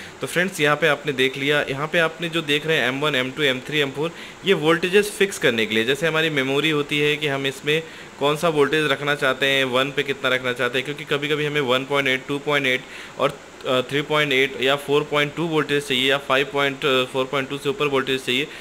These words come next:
तो हम यहाँ पे चार वोल्टेज को सेट कर सकते हैं। मतलब first में हमने फ़ोर पॉइंट टू set किया हुआ है, इसमें बीस volt set हुआ है, इसमें आपका पाँच वोल्ट है और यहाँ पे आप नौ वोल्ट देख सकते हैं। तो actual में इसे फ्रेंड set कैसे करते हैं, मैं वो आपको सारी detail यहाँ पे देने वाला हूँ।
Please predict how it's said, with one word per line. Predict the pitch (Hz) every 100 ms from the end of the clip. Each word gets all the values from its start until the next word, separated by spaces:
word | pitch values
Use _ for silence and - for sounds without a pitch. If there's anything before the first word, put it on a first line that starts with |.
| - -
तो | 185
हम |
यहाँ | 196
पे | 202 202
चार | 202 160 175
वोल्टेज | 170 170 175 180
को | 208
सेट | 196 156 151
कर | 120
सकते | 117 - 107
हैं। | 101 98 - - -
मतलब | 139 165
first | - 165 -
में | 165
हमने | 165
फ़ोर | 165 156 156
पॉइंट | 160 151
टू | 160
set | 160 151
किया | - 147
हुआ | 143 143
है, | 139 139 - - -
इसमें | 120 151 127
बीस | 131 135
volt | 147 147
set | 143 135
हुआ | 139 135
है, | 131 131 - - - -
इसमें | 139 160
आपका | 156 147 156
पाँच | 143 139 143
वोल्ट | 147 143
है | 147 139
और | 135
यहाँ | 131 135
पे | 139
आप | 131
नौ | 123 110
वोल्ट | 110 101
देख | 101
सकते | 104 101 104
हैं। | 98 95 - -
तो | 160 160
actual | 156 156 202 208
में | 208
इसे | 196 208
फ्रेंड | 202 202
set | 196 160
कैसे | - 190 196
करते | 185 185
हैं, | 196
मैं | 160 165
वो | 165 165
आपको | 147 -
सारी | 160 135 139
detail | 110 143 139
यहाँ | 120
पे | 139
देने | 170 131 110
वाला | 104 98
हूँ। | 101